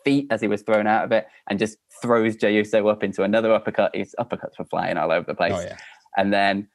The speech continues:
Speaker 1: like, Daniel Bryan did a suicide dive on, out onto Seth Rollins, and then Cesaro got knocked to the outside by Jey.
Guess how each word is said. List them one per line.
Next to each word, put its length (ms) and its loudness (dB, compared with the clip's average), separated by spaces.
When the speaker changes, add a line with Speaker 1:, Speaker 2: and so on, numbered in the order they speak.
Speaker 1:
like, 240 -4
Daniel 240 -2
Bryan 340 0
did 140 -2
a 220 0
suicide 420 -2
dive 280 0
on, 180 -4
out 200 0
onto 220 -6
Seth 260 -4
Rollins, 320 2
and 100 -2
then 100 -2
Cesaro 440 2
got 140 -2
knocked 240 -2
to 60 -14
the 100 -2
outside 420 0
by 140 -4
Jey. 400 0